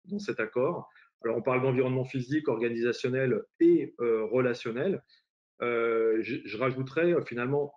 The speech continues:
euh, dans, dans ces conditions du travail, bah, l'environnement de travail, c'est physique aussi, hein, c'est technique, c'est organisationnel.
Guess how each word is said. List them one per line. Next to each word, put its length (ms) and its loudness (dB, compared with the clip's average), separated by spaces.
euh, 380 -10
dans, 200 -6
dans 80 -8
ces 140 -6
conditions 360 -10
du 100 -6
travail, 340 0
bah, 260 -2
l'environnement 500 2
de 40 -4
travail, 300 2
c'est 160 -2
physique 380 -4
aussi, 260 -2
hein, 80 0
c'est 180 -4
technique, 400 -2
c'est 160 -2
organisationnel. 880 -2